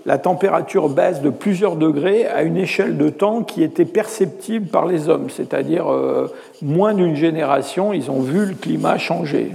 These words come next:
hein. Bon. Et, euh,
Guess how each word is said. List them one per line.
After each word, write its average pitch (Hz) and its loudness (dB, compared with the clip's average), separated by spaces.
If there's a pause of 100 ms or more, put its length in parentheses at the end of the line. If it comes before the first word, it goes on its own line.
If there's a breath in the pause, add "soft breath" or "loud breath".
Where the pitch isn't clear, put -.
hein. - -4 (400)
Bon. 135 -4 (960 loud breath)
Et, 175 2 (120)
euh, 143 0